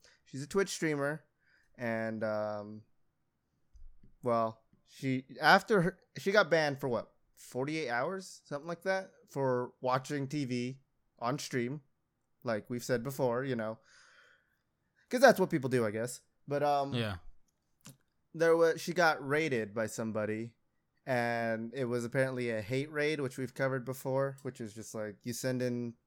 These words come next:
Speaker 1: your, your viewers to go, um, spam in their chat, harassment and stuff, which I don't really see this as, like, actual harassment for what happened to her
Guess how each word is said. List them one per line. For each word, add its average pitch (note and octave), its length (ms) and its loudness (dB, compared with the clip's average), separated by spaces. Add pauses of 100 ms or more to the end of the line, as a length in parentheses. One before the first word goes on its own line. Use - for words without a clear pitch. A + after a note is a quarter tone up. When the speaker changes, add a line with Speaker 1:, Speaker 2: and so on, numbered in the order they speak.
(180)
Speaker 1:
your, B2 320 -4
your C3+ 220 -2
viewers A#2+ 520 -2
to B2 120 -8
go, A2+ 340 -2 (640)
um, A2 300 -2
spam C3+ 480 -2
in C3 100 0
their B2 100 -2
chat, A#2+ 460 2
harassment A#2+ 640 -2
and G#2 100 -12
stuff, A2 340 -6 (340)
which F#3 200 -6 (720)
I A#3+ 80 6
don't F#4+ 200 0
really G#3+ 200 2
see F#3+ 240 -4
this F3 240 -2
as, B2+ 160 0
like, A#2+ 220 -2
actual C3 480 0
harassment B2 640 -4
for B2+ 120 -6
what A#2 160 -4
happened A#2 400 -4
to D3+ 40 -4
her E3 300 -2